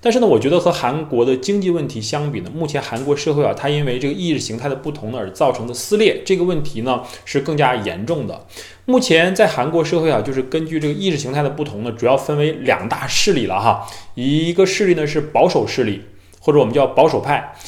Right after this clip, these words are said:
一部分，一个势力呢叫进步势力，或者叫进步派都可以。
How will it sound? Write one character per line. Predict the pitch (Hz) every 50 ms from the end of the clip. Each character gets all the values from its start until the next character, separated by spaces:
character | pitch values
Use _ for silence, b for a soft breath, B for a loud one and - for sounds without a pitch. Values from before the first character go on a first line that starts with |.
| B B B -
一 | 147 151
部 | 160 208 202
分， | 196 196 185 156 147
一 | 147
个 | 160 190
势 | 190 - 202
力 | 190 185
呢 | 170 160
叫 | 147 170 151 139 - - -
进 | - - 233 208 185
步 | 175 165
势 | 147 - - 165
力， | 131 110 107 - - -
或 | 151 127
者 |
叫 | 110 120 120 117 117
进 | - - 196 175
步 | 170 165
派 | 165 180 165 139
都 | 143 139
可 | 135 - - 131
以。 | 131 - -